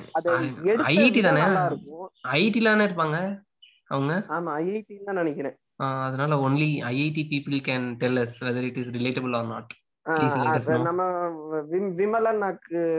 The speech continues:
Speaker 1: வேணா தெரியும்.
Speaker 2: யாருங்க?
Speaker 1: Galaxy star விமல் இருக்காருல்ல,
Speaker 2: அவரு
Speaker 1: அவர் வந்துட்டு
Speaker 2: ஐ ஐ டி ஸ்டூடெண்டா?
Speaker 1: இஷ்டம்,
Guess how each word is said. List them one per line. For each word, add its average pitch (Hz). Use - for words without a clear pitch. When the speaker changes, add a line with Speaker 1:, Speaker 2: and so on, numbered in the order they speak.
Speaker 1:
வேணா 160
தெரியும். 170
Speaker 2:
யாருங்க? 165
Speaker 1:
Galaxy 170
star 156
விமல் 165
இருக்காருல்ல, 151
Speaker 2:
அவரு 202
Speaker 1:
அவர் 175
வந்துட்டு 143
Speaker 2:
ஐ 214
ஐ 240
டி 214
ஸ்டூடெண்டா? 147
Speaker 1:
இஷ்டம், -